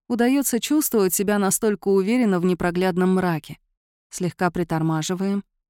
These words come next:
а потом и полностью останавливаемся. Не успеваю я запаниковать ещё больше и спросить, в чём дело, как Картер заговаривает. «Впереди лестница»,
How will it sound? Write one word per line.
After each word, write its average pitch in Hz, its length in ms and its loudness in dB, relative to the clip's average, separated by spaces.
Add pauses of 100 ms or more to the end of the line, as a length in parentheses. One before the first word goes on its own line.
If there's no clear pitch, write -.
(240)
а 180 80 -4
потом 196 380 0
и 247 40 0
полностью 214 540 2
останавливаемся. 160 1000 0 (600)
Не 240 100 2
успеваю 233 540 2
я 202 200 0
запаниковать 185 640 0
ещё 202 300 0
больше 208 340 2
и 175 40 -2
спросить, 185 460 -4
в - 60 -16
чём 170 240 0
дело, 202 360 0 (340)
как 196 220 -4
Картер 208 400 -2
заговаривает. 175 840 0 (520)
«Впереди 196 640 0 (160)
лестница», 175 640 -2